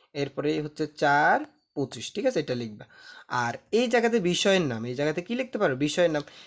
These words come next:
এখন তোমার বিষয় যদি বাংলা হয় তাহলে তুমি বাংলা প্রথম পত্র লিখবা, ঠিক আছে? বাংলা প্রথম পত্র সুন্দর করে এ-, এক লাইনে লেখার চেষ্টা করবা। আর এখানে স্বাক্ষর দিবে শিক্ষক, এটা শিক্ষক তোমাকে স্বাক্ষর দিবে। এই কাজটুকু করার ক্ষেত্রে শিক্ষক যদি বলে তবে তুমি করবা,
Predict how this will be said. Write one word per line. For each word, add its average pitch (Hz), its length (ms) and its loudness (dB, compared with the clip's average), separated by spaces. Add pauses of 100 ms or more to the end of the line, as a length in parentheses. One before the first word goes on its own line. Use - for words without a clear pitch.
(160)
এখন 190 160 0
তোমার 196 200 2
বিষয় 185 260 0
যদি 180 160 0
বাংলা 180 320 2
হয় 185 140 2
তাহলে 180 180 0
তুমি 180 160 0
বাংলা 175 280 2
প্রথম 170 320 -2
পত্র 170 220 -4
লিখবা, 170 240 -4
ঠিক 226 160 -4
আছে? 302 200 -6 (540)
বাংলা 175 340 0 (200)
প্রথম 131 320 -4
পত্র 123 220 -12 (140)
সুন্দর 151 380 2
করে 156 120 -2
এ-, 143 360 -4
এক 143 240 -4
লাইনে 139 180 -2
লেখার 127 280 -6
চেষ্টা 117 260 -10
করবা। 113 220 -14 (480)
আর 135 140 0 (100)
এখানে 175 240 2
স্বাক্ষর - 520 -2
দিবে 202 160 -2
শিক্ষক, - 500 -6
এটা 135 180 -6
শিক্ষক - 460 -8
তোমাকে 131 200 -6
স্বাক্ষর 131 440 -10
দিবে। 117 140 -10 (380)
এই 208 100 4
কাজটুকু 247 500 2
করার 240 260 4
ক্ষেত্রে 226 260 -2
শিক্ষক 226 380 -2
যদি 226 260 0
বলে 151 360 4
তবে 151 260 2
তুমি 156 200 -2
করবা, 175 300 2